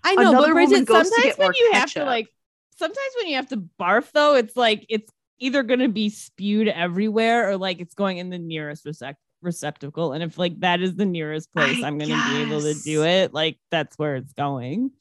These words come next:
Speaker 2: I guess. Just
Speaker 1: Sorry, everyone.
Speaker 2: <laughs> You could, I would, like,
Speaker 1: Enjoy
Speaker 2: run
Speaker 1: your churros.
Speaker 2: away. <laughs> Oh, God.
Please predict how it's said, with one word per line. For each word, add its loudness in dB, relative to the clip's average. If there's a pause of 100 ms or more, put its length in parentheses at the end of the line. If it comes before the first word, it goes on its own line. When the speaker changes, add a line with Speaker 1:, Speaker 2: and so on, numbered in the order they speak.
(540)
Speaker 2:
I -12
guess. -10
Just -8
Speaker 1:
Sorry, 4
everyone. -4 (180)
Speaker 2:
<laughs> 0 (1700)
You -2
could, 0
I 2
would, -2
like, 2
Speaker 1:
Enjoy 4 (280)
Speaker 2:
run 4
Speaker 1:
your 2
churros. -2 (100)
Speaker 2:
away. 2
<laughs> -4 (260)
Oh, 4 (160)
God. 0